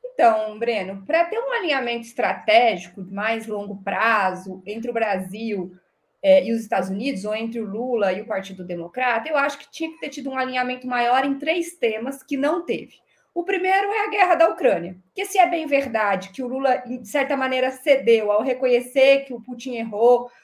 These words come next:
ferindo a soberania territorial da Ucrânia, e isso aparece no comunicado oficial, né? Ele frisou o tempo inteiro que é preciso pôr fim à guerra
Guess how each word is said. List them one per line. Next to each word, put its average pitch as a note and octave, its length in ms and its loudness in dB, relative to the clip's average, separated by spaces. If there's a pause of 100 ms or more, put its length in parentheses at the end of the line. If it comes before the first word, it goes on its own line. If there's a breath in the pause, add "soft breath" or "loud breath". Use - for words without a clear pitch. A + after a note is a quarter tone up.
(120)
ferindo B3 360 4
a A#3 40 0
soberania A3+ 460 -2
territorial G#3+ 560 -2
da F#3 80 0
Ucrânia, F#3 680 0 (100)
e G#3+ 140 -12
isso A3+ 120 -4
aparece B3 520 0
no G#3+ 80 -14
comunicado G#3+ 600 -6
oficial, A#3 680 0 (220 loud breath)
né? B3 220 -2 (240 loud breath)
Ele E4+ 260 2
frisou E4 520 2
o D#4+ 80 -12
tempo F4 280 -4
inteiro D4 520 2
que D4+ 80 0
é C#4+ 40 2
preciso D4 540 -8
pôr C#4 240 -2
fim B3 180 -8
à A#3 80 -2
guerra A3+ 460 -2